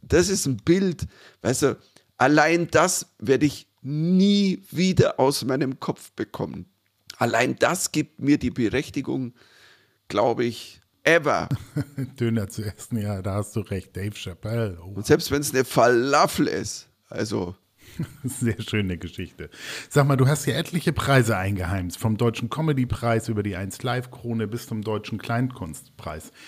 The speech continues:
Speaker 2: Sticht einer davon in deiner Vitrine irgendwie besonders hervor?
Speaker 1: Muss ich mal nach rechts schauen, da stehen die alle. Ich, ich, ich mag die alle, das klingt blöd. Ich bin, ich find's immer,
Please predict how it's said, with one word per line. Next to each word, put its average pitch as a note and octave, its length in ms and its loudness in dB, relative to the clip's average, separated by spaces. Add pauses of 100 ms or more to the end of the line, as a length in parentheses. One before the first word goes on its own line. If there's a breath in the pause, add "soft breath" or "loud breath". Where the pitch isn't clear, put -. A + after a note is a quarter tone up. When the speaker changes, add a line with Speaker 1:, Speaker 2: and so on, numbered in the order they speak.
(220 loud breath)
Speaker 2:
Sticht - 420 -6
einer D3 240 2
davon D3 320 0
in C3 80 2
deiner A#2+ 340 0
Vitrine A#2 500 0
irgendwie A#2 260 2
besonders G#2+ 460 -2
hervor? G#2+ 640 -8 (520 soft breath)
Speaker 1:
Muss A2 100 -4
ich - 80 2
mal C#3 100 2
nach A#2+ 180 2
rechts - 300 -2
schauen, F#2+ 200 -4
da G#2 100 -4
stehen - 260 -6
die - 120 -2
alle. F#2+ 300 -6 (1800 loud breath)
Ich, - 320 0
ich, - 340 0
ich - 200 -2
mag - 360 0
die D#3+ 240 -2 (160)
alle, C#3 540 2
das - 200 -6
klingt D#3+ 340 0
blöd. E3 340 2
Ich - 200 -6
bin, D3 320 -2 (880 soft breath)
ich A#2 140 0
find's - 260 0
immer, D3+ 360 2